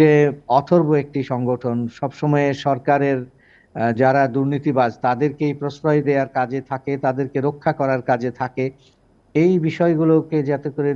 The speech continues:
দুদক এখন কতখানি সম্ভব হবে, দুদকের লোকবলেরও একটি ব্যাপার আছে, সেই লোকবলও তারা বাড়ানোর চেষ্টা করছেন কিনা এবং সেই ব্যাপারে সরকার সহযোগিতা করছে কিনা, এইরকম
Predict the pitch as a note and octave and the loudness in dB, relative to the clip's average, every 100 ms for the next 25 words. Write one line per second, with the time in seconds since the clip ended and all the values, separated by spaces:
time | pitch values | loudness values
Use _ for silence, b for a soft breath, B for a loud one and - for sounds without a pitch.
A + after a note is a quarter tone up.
0 | C3 - - C3 C#3+ C3+ B2+ - C#3 C3 | -6 -14 -4 0 0 0 -2 -2 -4 -6
1 | b b b _ C3+ C3+ - F3 E3+ D#3+ | b b b _ -2 0 2 2 4 2
2 | C#3 - C#3+ D3 D#3 C#3 C3 A2 A2+ C#3+ | -2 -4 -2 0 0 0 -2 -4 -6 -4
3 | C#3+ D#3 D#3 C3+ C#3 D3 D3+ D3+ D3+ D#3 | -4 -2 -2 -2 -2 -2 -2 0 2 0
4 | D#3 D3 - C3 C3+ C#3+ C#3 C#3 - C#3+ | -2 -4 -8 -6 -6 -4 -4 -4 -6 -6
5 | D3 C#3 C3+ C3 C#3 C#3+ C#3+ C#3 C#3+ C3+ | -4 -2 -4 -4 -2 0 0 0 0 2
6 | C#3 - _ _ _ _ _ F#2 B2 C3+ | 0 -2 _ _ _ _ _ -4 0 2
7 | C#3+ C#3+ C3+ C3+ - C#3 - C3 - B2+ | 0 -2 -6 -10 -12 -12 -8 -6 -4 -2
8 | - D3 C#3+ C#3+ C#3+ C#3+ b b b - | 0 0 2 2 0 -4 b b b -2
9 | A#2+ C3 A#2 D3 C#3 C#3 C#3+ B2+ - C3+ | 2 2 4 4 4 2 2 -2 0 -2
10 | B2+ C#3 - C#3 C3 C3 B2+ C3 - C3 | 0 -2 0 -2 0 -2 -4 -4 -4 -6
11 | - C3+ C#3+ C#3 C#3 b b _ _ F3 | -4 -4 -2 -2 -6 b b _ _ 0
12 | E3+ E3+ F3 | 2 2 -2